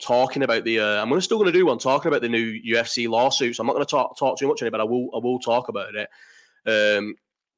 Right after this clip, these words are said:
talking about all the lot, stuff that's come out in the lawsuits. Can you believe them? Do you know what? I'll just do it now. Actually, I can't be asked doing a video. Can you believe them pay, payouts, Paddy? I wanted to talk about this. Six point six mil. I was about, about there, Jamie. Yeah. So Conor McGregor got paid six point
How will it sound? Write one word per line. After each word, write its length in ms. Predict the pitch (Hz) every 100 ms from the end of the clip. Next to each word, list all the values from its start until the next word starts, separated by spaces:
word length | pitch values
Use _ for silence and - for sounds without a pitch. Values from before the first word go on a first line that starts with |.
| -
talking 340 | - 127 135
about 160 | 131 110
all 120 | 110
the 80 | 110
lot, 180 | 113 -
stuff 200 | - -
that's 140 | 139
come 100 | 120
out 80 | 120
in 60 | 123
the 40 |
lawsuits. 360 | 120 131 127 -
Can 180 | 131
you 100 | 143 160
believe 280 | 165 175
them? 160 | 160 156
Do 80 | - 247
you 60 |
know 20 |
what? 60 | 262
I'll 60 | -
just 100 | 185
do 60 |
it 60 | 175
now. 120 | 143
Actually, 180 | 143 107
I 20 |
can't 120 | 147 123
be 60 |
asked 120 | 117
doing 120 | 107 98
a 20 |
video. 300 | 113 120 - -
Can 120 | 202
you 60 | 214
believe 200 | 247 226
them 140 | 208
pay, 240 | 226 220 214 -
payouts, 320 | 202 214 208
Paddy? 200 | - 110
I 80 | 107
wanted 200 | 113 -
to 60 | -
talk 200 | 160 -
about 140 | 147
this. 260 | 120 - - _ _ -
Six 180 | -
point 160 | 156 143
six 220 | 143 -
mil. 120 | 156
I 60 | 135
was 80 | 139
about, 240 | 160 - 151 _ 151
about 300 | 151 175 110
there, 140 | 104
Jamie. 320 | 104 98 95 - - - - -
Yeah. 180 | 151 113
So 400 | - 139 135 - - _ _ _
Conor 260 | - 220 233
McGregor 560 | 226 214 196 117 90 - _ _ _ _ -
got 200 | 131 -
paid 480 | 120 139 127 123 -
six 440 | - - - -
point 340 | - 190 185